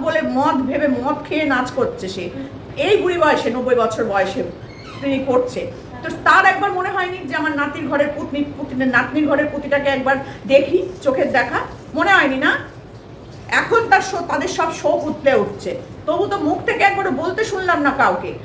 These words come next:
যে না সত্যি বাচ্চাটার জন্য আমাদের প্রচণ্ড কষ্ট হয়, আর আমাদের ভালো লাগছে না বাচ্চাটাকে ছাড়া।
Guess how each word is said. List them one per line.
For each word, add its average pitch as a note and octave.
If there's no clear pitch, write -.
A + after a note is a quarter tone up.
যে D4
না D#4
সত্যি D4+
বাচ্চাটার B3+
জন্য C#4+
আমাদের B3
প্রচণ্ড C4
কষ্ট G#3
হয়, C4
আর C#4+
আমাদের D#4
ভালো B3+
লাগছে C4
না C4
বাচ্চাটাকে A3+
ছাড়া। G#3